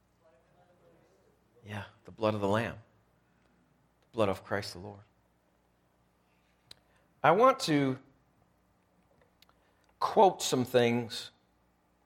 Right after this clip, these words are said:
um, to you.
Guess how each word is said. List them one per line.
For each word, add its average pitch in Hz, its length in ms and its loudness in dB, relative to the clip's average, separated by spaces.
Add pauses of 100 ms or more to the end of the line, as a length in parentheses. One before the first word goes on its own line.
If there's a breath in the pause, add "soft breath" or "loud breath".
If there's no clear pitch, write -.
(460)
um, 107 480 0 (2250)
to 165 260 2
you. 113 360 0